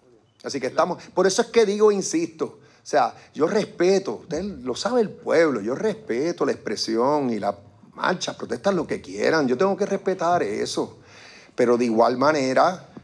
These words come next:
cuando estoy tomando acción, cuando, eh, y se nota, eh, que estoy haciendo un esfuer-, el, el mayor esfuerzo posible por atender unos reclamos,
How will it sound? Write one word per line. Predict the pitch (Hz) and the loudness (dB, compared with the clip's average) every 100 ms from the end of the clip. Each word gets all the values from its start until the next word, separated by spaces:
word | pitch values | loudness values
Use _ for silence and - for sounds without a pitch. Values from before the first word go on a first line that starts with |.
| _ | _
cuando | 117 117 113 | 0 2 2
estoy | 101 - 147 | 0 2 4
tomando | 226 165 117 170 208 | 4 2 0 2 2
acción, | - - 104 113 170 143 113 - - - - _ _ _ | 2 -6 0 4 4 4 -4 -14 -20 -20 -20 _ _ _
cuando, | - 117 120 117 110 110 | -2 4 4 4 0 -2
eh, | 123 120 117 | -4 -6 -4
y | |
se | - 113 101 | -2 -2 -4
nota, | 90 139 - - - - - | -2 0 0 -2 -10 -12 -6
eh, | 131 135 | -4 -2
que | - | -4
estoy | - 139 | 0 2
haciendo | 165 180 202 220 196 135 | 4 2 2 2 2 0
un | 135 139 | -2 -2
esfuer-, | 135 - - 110 | 0 0 0 -2
el, | - 95 | -6 -12
el | 110 110 | -12 -4
mayor | 117 98 117 - | -2 0 2 2
esfuerzo | 185 165 185 - 175 - | 2 2 2 4 0 0
posible | 120 - 135 180 151 95 73 - - _ - | -6 -6 -2 0 0 -2 -10 -18 -20 _ 0
por | 139 | 4
atender | 131 123 117 120 160 | 4 0 -2 2 4
unos | 190 196 | 4 4
reclamos, | 214 190 151 147 139 | 2 4 2 2 -4